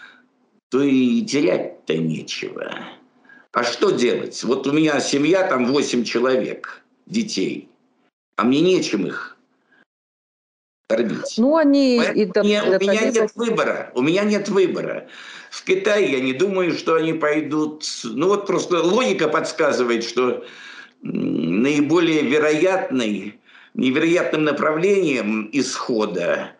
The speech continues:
Speaker 1: может быть Таджикистан, частично, э, Узбекистан и Туркмения.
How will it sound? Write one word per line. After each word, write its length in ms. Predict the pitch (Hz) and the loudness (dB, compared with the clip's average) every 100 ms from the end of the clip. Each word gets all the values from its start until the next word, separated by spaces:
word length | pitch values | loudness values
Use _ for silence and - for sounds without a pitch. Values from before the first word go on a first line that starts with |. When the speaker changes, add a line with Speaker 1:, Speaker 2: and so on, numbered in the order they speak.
| - - - | -20 -20 -10
Speaker 1:
может 280 | - 143 127 | -2 0 2
быть 180 | 127 - | 0 0
Таджикистан, 1080 | 131 113 131 139 - 196 196 185 151 - - | 0 0 0 -2 0 0 2 0 -2 -8 -10
частично, 1040 | - - - - 190 - 147 135 123 107 - _ - _ - | -4 -4 -4 -4 -4 -4 -2 0 -2 -4 -12 _ -20 _ -2
э, 340 | 95 98 - | 2 2 2
Узбекистан 920 | 143 107 123 131 113 - 160 165 - - | 0 0 0 -2 -2 0 0 0 -2 -2
и 260 | 127 131 | -2 -2
Туркмения. 840 | - 113 - 98 90 78 65 - | -2 -4 -4 -4 -4 -4 -8 -14